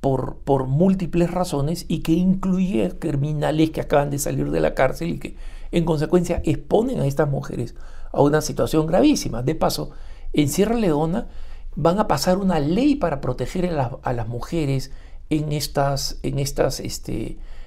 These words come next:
eh, en estos lodazales,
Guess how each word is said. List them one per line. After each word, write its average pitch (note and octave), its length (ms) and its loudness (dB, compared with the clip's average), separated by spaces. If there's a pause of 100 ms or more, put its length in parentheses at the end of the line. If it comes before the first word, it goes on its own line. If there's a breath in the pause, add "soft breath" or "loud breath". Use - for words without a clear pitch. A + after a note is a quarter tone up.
(120 soft breath)
eh, B2 580 -4
en B2+ 300 -2
estos C#3+ 240 0
lodazales, B2+ 880 2